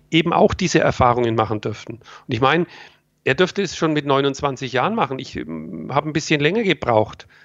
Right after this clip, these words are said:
mit meinem Unfall, bis ich zu dem kam, was ich heute bin.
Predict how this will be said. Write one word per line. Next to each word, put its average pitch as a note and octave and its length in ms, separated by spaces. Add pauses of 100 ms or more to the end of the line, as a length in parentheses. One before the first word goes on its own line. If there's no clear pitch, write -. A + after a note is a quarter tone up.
(140)
mit B2+ 180
meinem C3+ 220
Unfall, C3 440
bis C3+ 200
ich C3+ 160
zu - 160
dem C3 480 (400)
kam, C3 540 (260)
was B2 240
ich A#2+ 140
heute A#2 260
bin. A2 240